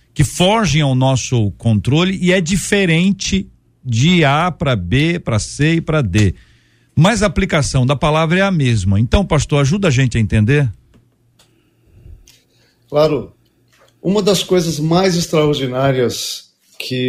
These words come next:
Speaker 2: eu compreendo em relação a isso, na minha opinião, é que existe uma correlação intrínseca entre comunhão com Deus e comunhão com as pessoas. E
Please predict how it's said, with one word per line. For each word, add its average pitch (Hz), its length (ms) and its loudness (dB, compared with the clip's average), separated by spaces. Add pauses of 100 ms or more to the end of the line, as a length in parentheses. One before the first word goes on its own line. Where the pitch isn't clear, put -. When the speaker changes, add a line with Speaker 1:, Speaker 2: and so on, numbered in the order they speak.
(140)
Speaker 2:
eu 131 360 2
compreendo 131 580 0
em 120 40 -2
relação 117 500 0
a 113 60 2
isso, 135 460 -2 (340)
na 107 100 -10
minha 110 180 -2
opinião, 107 600 -2 (960)
é 151 120 4
que 175 140 0
existe 185 420 0
uma 170 380 0
correlação 175 960 0
intrínseca 156 1040 -2 (500)
entre 156 680 -2 (460)
comunhão 170 380 2
com 165 200 -2
Deus 160 300 -2
e 170 60 -4
comunhão 160 360 0
com 165 80 -4
as 160 100 -4
pessoas. - 920 -6 (960)
E 180 400 2